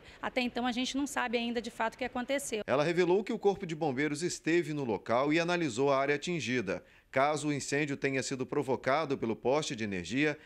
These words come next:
Speaker 2: Ana Paula pretende acionar a E D P para arcar com os prejuízos.
Speaker 1: Se foi da E D P, com certeza eu irei entrar com ação, porque isso aí,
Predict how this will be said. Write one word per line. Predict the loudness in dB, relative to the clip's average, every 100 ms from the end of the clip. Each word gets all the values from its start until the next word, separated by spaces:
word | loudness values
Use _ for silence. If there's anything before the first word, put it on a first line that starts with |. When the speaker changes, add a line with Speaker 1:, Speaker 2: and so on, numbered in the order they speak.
| -18 -4
Speaker 2:
Ana | -2
Paula | 0 2 2 0
pretende | 0 -2 -2 0 0
acionar | 0 0 -2 0 0 2
a | 0
E | 0
D | -2
P | 0 0 0 -6 _
para | 0 0
arcar | -2 0 0 0
com | -6 -6
os | -6
prejuízos. | -2 -2 0 0 -2 -4 -12 -12
Speaker 1:
Se | -8 -2 -2
foi | -4 -4 0 2
da | 2
E | 0
D | -2
P, | -2 -4
com | -2 -4
certeza | -2 -4 -4 -4 -4 -2
eu |
irei | -4 -6
entrar | -6 -6
com | -4
ação, | -6 -6 -8 -10
porque | -10 -8 -6
isso | -6 -2
aí, | 0 0 0 -2